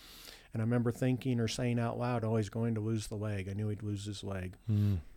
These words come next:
Speaker 1: And, uh, as I looked down at Jeff, I could still see Tamra standing in the air behind me because I could see in all directions at the same time.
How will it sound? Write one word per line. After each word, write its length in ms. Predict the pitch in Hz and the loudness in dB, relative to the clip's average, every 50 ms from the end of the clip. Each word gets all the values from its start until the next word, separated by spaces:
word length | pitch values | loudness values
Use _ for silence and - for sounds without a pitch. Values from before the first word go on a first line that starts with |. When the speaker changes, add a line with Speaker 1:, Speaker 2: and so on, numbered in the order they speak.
| - - - - - - - - - - - - - - - | -20 -20 -20 -20 -20 -20 -20 -20 -20 -20 -20 -20 -20 -10 -4
Speaker 1:
And, 540 | - 127 120 120 123 120 120 117 120 110 117 | -2 2 2 4 4 4 4 4 4 4 4
uh, 240 | 117 113 113 113 110 - - - - - - - - - - - - - | 4 4 4 4 2 -2 -8 -18 -20 -20 -20 -20 -20 -20 -20 -14 -4 -2
as 140 | 127 104 | 0 2
I 80 | 127 123 | 4 4
looked 220 | 127 135 143 143 | 6 4 4 4
down 180 | 139 131 127 120 | 2 2 2 2
at 60 | 120 | 2
Jeff, 340 | 117 - 139 143 135 - - | 2 2 4 4 4 4 2
I 80 | 123 110 | 0 0
could 160 | - 120 - | 0 -2 -4
still 220 | - - 131 120 | -2 0 0 0
see 180 | 113 - 123 110 | 0 0 -2 -2
Tamra 460 | - - 127 127 123 123 117 104 98 | -2 -2 -2 0 0 0 0 0 -2
standing 420 | - - 120 117 113 110 107 107 | -2 -4 -2 0 0 0 2 2
in 80 | 107 107 | 0 0
the 160 | 107 104 107 | 0 0 0
air 160 | 113 117 117 | 2 0 0
behind 400 | 104 107 95 110 117 120 120 113 | 0 -2 -2 -2 0 0 0 0
me 100 | 98 92 | 0 -2
because 300 | 92 104 104 - 104 95 | -4 -4 -4 -4 -4 -2
I 80 | 104 101 | -2 -2
could 180 | 98 - 98 - | -2 -4 -6 -6
see 200 | - - 123 113 | -4 -2 -2 0
in 100 | 107 107 | 0 0
all 160 | 107 104 101 | 0 0 -2
directions 500 | 107 107 107 113 113 - - 107 98 - | -2 -2 -2 -2 -4 -4 -4 -4 -4 -4
at 120 | 101 - | -6 -8
the 60 | - | -8
same 300 | - - - 104 101 98 95 | -8 -6 -4 -2 -2 -4 -4
time. 460 | - - 120 110 107 95 90 87 87 | -4 -2 -2 -2 -2 -2 -4 -6 -10